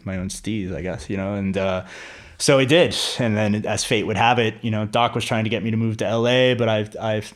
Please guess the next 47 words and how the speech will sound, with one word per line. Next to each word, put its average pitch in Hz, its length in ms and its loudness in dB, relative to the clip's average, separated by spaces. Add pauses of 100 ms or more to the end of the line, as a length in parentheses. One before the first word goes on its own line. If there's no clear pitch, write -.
another 110 320 -2
girl 120 280 2
came 120 240 0
into 117 160 0
the 117 60 -4
fray 123 320 2
and 113 100 2
I 110 60 2
moved 113 220 0
to 123 80 -2
New 117 80 0
York 113 180 -2
City 143 400 0
and, 110 220 0 (500)
you 131 100 2
know, 113 140 2
Hallucination 120 580 0
Limited 117 280 0
became, 117 480 0
uh, 117 400 2
you 120 180 -4
know, 113 220 0 (160)
my 120 180 0
thing. 117 380 -2
And, 110 260 -2
you 113 80 -2
know, 107 220 0
and, 110 340 0
and 117 140 0
it 113 80 0
just 120 160 0
so 127 100 2
happened, 117 460 2
you 117 60 0
know, 113 100 2
it, 113 160 -2
it 117 160 -2
does 123 240 2
sort 113 160 0
of 110 100 -2
look 123 200 -2
like 110 180 0
a 120 40 0
morph 113 400 0
over 110 180 0
time 113 280 0
because 110 400 -2